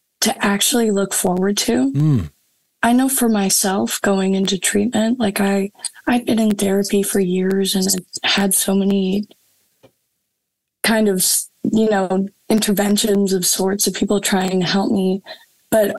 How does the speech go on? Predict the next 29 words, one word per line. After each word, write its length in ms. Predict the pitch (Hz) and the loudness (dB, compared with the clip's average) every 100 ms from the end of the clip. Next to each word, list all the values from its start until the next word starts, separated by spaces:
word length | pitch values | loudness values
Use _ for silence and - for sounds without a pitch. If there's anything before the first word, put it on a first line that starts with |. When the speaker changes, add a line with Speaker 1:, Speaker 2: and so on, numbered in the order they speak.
| - | -2
Speaker 1:
I 160 | 208 | 0
never 280 | 226 240 254 | 2 2 0
saw 340 | 240 214 208 214 | 0 0 0 -2
people 420 | - 214 202 220 | -2 -2 0 0
who 160 | 214 196 | 0 -2
felt 260 | - 226 | 0 -2
like 200 | - 202 | -2 0
I 200 | 185 185 | 0 0
did 420 | 190 214 226 233 - - | 0 0 0 -2 -6 -8
Speaker 2:
Yeah. 180 | 95 107 _ _ _ _ _ _ _ - | -8 -8 _ _ _ _ _ _ _ 0
Speaker 1:
loving 340 | 214 220 220 | 2 2 2
themselves 920 | 220 226 - 226 226 233 - - - _ _ _ _ | 2 0 0 0 0 0 -2 -4 -6 _ _ _ _
and 180 | - 202 | 0 0
being 280 | 196 202 214 | 2 2 0
happy 720 | - 208 208 220 226 240 240 _ _ _ | 0 -2 -2 0 2 2 -2 _ _ _
and 460 | - 202 190 190 208 | -2 0 0 0 -2
having 380 | - 208 202 220 | -2 0 2 2
this 220 | 208 202 | 2 0
thing 260 | 202 196 202 | 0 2 2
that 140 | 196 | 0
I'd 160 | 196 180 | -2 0
always 360 | 185 190 196 - | 0 2 0 0
wanted 400 | 180 190 202 214 | 0 2 0 0
and 180 | 190 180 | 0 0
feeling 280 | 190 196 | 0 0
connected 600 | 190 185 180 170 208 190 | 0 0 -2 -2 -2 0
with 200 | 226 214 | -2 -2
other 200 | 226 226 | 0 0
people 480 | 220 247 247 262 285 | -2 -4 0 0 0